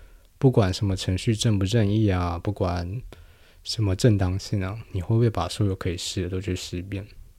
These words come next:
对，但是他后面其实也提到了，当他把，当他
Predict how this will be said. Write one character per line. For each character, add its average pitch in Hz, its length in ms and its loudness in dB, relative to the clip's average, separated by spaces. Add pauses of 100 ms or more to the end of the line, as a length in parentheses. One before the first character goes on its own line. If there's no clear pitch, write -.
(2000)
对， 104 260 -4 (560)
但 196 220 4
是 180 300 4
他 151 340 0
后 156 160 2
面 143 180 6
其 104 200 0
实 104 80 4
也 98 100 4
提 - 240 -12
到 98 220 0
了， 117 200 -8 (460)
当 151 480 4
他 127 420 2
把， 98 520 -2 (1200)
当 156 200 4
他 139 540 2